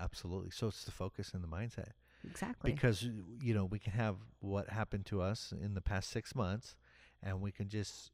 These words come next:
Speaker 1: sit here and complain about, you know, this, that, and the other thing, and blah, blah, blah, blah, blah,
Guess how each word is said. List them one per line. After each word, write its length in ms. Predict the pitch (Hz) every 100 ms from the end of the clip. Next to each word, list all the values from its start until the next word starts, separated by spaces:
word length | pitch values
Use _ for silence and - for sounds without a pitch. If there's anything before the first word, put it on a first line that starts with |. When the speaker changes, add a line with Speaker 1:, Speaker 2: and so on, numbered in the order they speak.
| -
Speaker 1:
sit 240 | - 113
here 180 | 110 120
and 100 | 110
complain 560 | 117 - 113 104 104 107
about, 340 | 95 92 87
you 120 | 107
know, 320 | 101 98 101 98
this, 220 | 104 -
that, 180 | 101 98
and 80 | 117
the 120 | 120
other 220 | 101 104
thing, 460 | 95 101 95 101 101
and 100 | 87
blah, 200 | 87 101
blah, 140 | 110
blah, 240 | 101 95 110
blah, 120 | 113
blah, 380 | 107 85 82